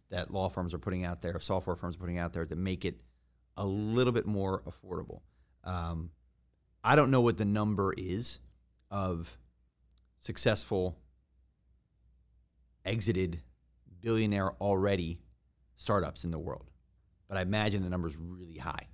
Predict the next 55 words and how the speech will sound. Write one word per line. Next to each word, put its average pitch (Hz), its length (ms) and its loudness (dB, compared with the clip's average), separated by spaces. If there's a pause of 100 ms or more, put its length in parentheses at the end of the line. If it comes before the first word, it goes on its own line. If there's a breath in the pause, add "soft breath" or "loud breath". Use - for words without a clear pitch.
(480)
because 101 240 0
they 101 80 2
have 95 120 2
a 87 40 0
lot 87 300 0
of 92 80 0
money 95 200 0
to 92 80 -4
burn 90 340 0 (560)
and 90 120 -4
they 90 60 -2
have 90 100 -4
a 85 40 -2
lot 87 200 0
of 82 260 -8 (140)
ability 92 460 2
to 90 140 -6
kinda 85 260 -4 (880)
put 120 260 -2
as 90 120 -6
many 113 480 0
different 101 420 -4
irons 98 320 -2
in 90 60 -2
the 87 80 -2
fire 95 380 2
to 87 80 -8
see 104 180 -2
which 90 200 -4
one 92 180 -2
of 85 60 -4
them 85 100 -4
will 78 100 -6
hit. - 260 -4 (380)
And 110 160 0
then 110 120 0
when 104 100 0
they 95 100 0
hit, 117 240 2
we 98 80 -4
look 117 180 -2
at 82 60 2
it - 20 0
and 85 80 -4
say, - 80 -4
"Oh 127 80 -2
my 127 80 -2
God, 120 140 -4
that's 95 140 -4
a 113 60 -4
great 92 200 -2
product." - 340 -6 (460)
Well, 139 120 -6
yeah, 139 160 2
that 87 240 -2